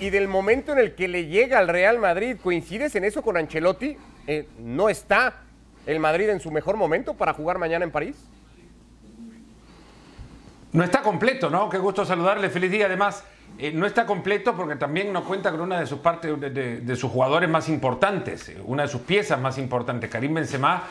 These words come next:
Speaker 2: es, en, en muchos sentidos, incluso hasta la razón de ser del, del Real Madrid.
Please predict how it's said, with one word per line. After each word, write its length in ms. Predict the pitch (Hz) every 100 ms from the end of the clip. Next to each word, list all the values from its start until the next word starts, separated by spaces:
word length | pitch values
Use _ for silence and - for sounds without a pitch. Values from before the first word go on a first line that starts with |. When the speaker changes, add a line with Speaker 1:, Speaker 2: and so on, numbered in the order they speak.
| - - - 107
Speaker 2:
es, 400 | 147 165 - -
en, 220 | 120 117
en 160 | 117 123
muchos 300 | 170 180 135
sentidos, 420 | 135 139 202 156
incluso 340 | 127 165 165
hasta 120 | 165
la 120 | 147 123
razón 340 | 120 160 175
de 100 | 143
ser 320 | - 196 196
del, 420 | 120 110 101 - 90
del 120 | 120
Real 300 | 117 120 135
Madrid. 360 | 131 127 131